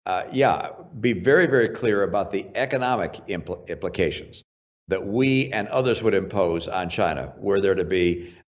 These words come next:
uh, malevolent, uh, activity at, by, by China against, uh, Taiwan. But on a military front, uh, that's something I think you keep, uh, uh, in, in our back pocket,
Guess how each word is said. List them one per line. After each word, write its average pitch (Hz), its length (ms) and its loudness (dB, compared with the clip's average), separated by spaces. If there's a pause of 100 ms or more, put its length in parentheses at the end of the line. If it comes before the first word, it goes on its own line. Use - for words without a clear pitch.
uh, 50 240 -4 (320)
malevolent, 95 560 2 (160)
uh, 87 200 -4
activity 87 520 0
at, 80 180 -4
by, 80 140 -2
by 82 340 -4
China 82 400 0
against, 85 460 -4
uh, 80 80 -6
Taiwan. 76 560 -2 (400)
But 110 480 0
on 95 140 0
a 92 40 -4
military 143 520 0
front, 151 360 -2 (300)
uh, 110 240 2
that's 113 240 0
something 104 280 0
I 92 80 0
think 87 200 -4
you 90 80 -2
keep, - 300 -4
uh, - 40 -2
uh, 80 520 0 (500)
in, 90 160 0
in 95 160 -2
our 90 80 2
back 95 260 2
pocket, - 400 0